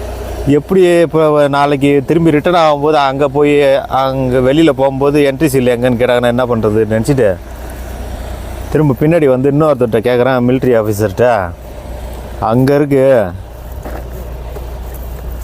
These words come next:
ஆ, போய் பண்ணிட்டு வா, சீல் பண்ணிட்டு வாங்கன்னு சொல்லி அனுப்புறாரு. நான் தான் பேசிட்டே வீடியோ எடுத்துட்டே இங்க இந்த பக்கம் அப்படியே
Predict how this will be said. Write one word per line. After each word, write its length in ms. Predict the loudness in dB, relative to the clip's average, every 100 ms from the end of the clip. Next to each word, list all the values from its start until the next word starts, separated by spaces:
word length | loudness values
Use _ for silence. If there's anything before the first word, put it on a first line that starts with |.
| -4
ஆ, 880 | -2 0 0 0 2 2 2 2 0 -2 -8 -14 -14 -12 -12 -12 -12 -10 -10 -10 -12 -12 -12 -10 -10 -4
போய் 260 | 0 2 2
பண்ணிட்டு 320 | 0 0 0
வா, 60 |
சீல் 180 | 2 2
பண்ணிட்டு 320 | 2 2 2
வாங்கன்னு 160 | 2 2
சொல்லி 220 | 2 2
அனுப்புறாரு. 500 | 2 2 2 2 2 -2 -10 -12 -10 -10 -10 -12 -12 -12 -12 -12 -12 -12 -10 -10 -8 -4 0
நான் 260 | 2 2
தான் 180 | 2 2
பேசிட்டே 520 | 2 2 2 2 4
வீடியோ 220 | 4 2
எடுத்துட்டே 420 | 2 2 2 2 0
இங்க 340 | 0 2 2
இந்த 160 | 2 0
பக்கம் 220 | 0 0
அப்படியே 320 | 0 2